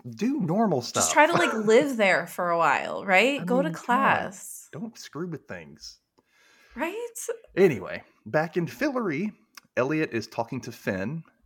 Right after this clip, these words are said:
Speaker 1: uh, about the pregnancy and all that stuff. And suddenly some dude just behind him wraps a cord around his neck, attempting to
Speaker 2: <laughs> This
Speaker 1: assassinate
Speaker 2: is
Speaker 1: him.
Speaker 2: wild.
Speaker 1: It's crazy. And he's like, "Oh my God, oh my God." And Margot shows up in the nick of time and throws some battle magic that separates them. I'm like, "Hell yeah, go Margot."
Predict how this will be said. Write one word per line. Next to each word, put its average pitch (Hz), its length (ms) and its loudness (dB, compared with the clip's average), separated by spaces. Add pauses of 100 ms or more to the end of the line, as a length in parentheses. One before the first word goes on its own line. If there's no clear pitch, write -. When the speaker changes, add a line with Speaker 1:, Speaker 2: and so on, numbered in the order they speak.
(180)
Speaker 1:
uh, 98 520 -2 (160)
about 95 440 -2
the - 80 -8
pregnancy 95 460 -6
and 147 100 -4
all 156 100 4
that 113 140 2
stuff. 92 220 -4 (400)
And 113 120 -6
suddenly 127 260 0
some 113 180 -4
dude 123 440 2
just 107 200 -14 (240)
behind 131 380 0
him 90 420 -4
wraps 110 320 -2
a - 20 -10
cord 160 220 4
around 98 180 0
his 92 140 -8
neck, 90 240 -6
attempting 147 360 -8
to 113 100 -4
Speaker 2:
<laughs> - 0 -
This 104 100 -4
Speaker 1:
assassinate 139 640 0
Speaker 2:
is - 60 -8
Speaker 1:
him. 90 200 -2
Speaker 2:
wild. - 600 -12 (640)
Speaker 1:
It's 151 160 2
crazy. 175 420 2
And 110 80 2
he's 120 60 -4
like, - 120 -6
"Oh 247 60 -2
my 226 140 -4
God, 214 260 -6
oh - 20 -2
my 185 100 0
God." 185 240 -2
And 127 80 -2
Margot 139 360 4
shows 107 280 -4
up 101 140 0
in 107 100 -2
the 107 80 0
nick 117 180 0
of 127 80 -4
time 117 260 -4
and 98 120 -6
throws 113 260 0
some 101 140 -6
battle 110 260 0
magic 95 320 -6
that - 100 -12
separates 104 640 -4
them. 98 180 -8
I'm 98 80 -6
like, 95 180 -8
"Hell 311 240 2
yeah, 320 280 4
go 294 180 2
Margot." 311 640 4